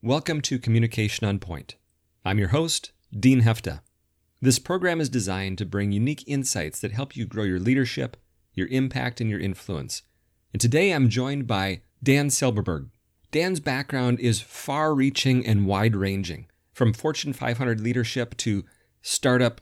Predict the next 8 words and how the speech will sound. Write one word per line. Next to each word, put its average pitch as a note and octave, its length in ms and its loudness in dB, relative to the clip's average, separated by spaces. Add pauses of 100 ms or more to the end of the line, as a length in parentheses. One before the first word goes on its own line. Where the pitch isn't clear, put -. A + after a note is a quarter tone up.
enterprises, E2+ 760 0 (240)
from G#2+ 380 0 (200)
scaling D3 640 2
consumer C3+ 400 2
brands F2 580 -4 (240)
to B2+ 140 2
developing A2+ 800 0
leaders. G2+ 500 -4